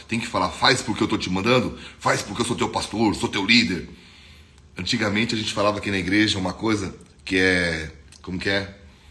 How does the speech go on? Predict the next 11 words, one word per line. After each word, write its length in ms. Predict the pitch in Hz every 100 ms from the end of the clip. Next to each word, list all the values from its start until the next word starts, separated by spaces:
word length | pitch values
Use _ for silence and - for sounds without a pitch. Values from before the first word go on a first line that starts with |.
| - - - - - - - - _ - - - -
É, 200 | - - -
"A 80 | 127
unção 360 | 123 - 160
tá 140 | 151 151
na 60 |
obediência, 640 | 127 143 135 127 127 -
tem 140 | - 156
que 60 |
obedecer 420 | 160 151 127 143 127
e 60 |
tal." 380 | - 127 -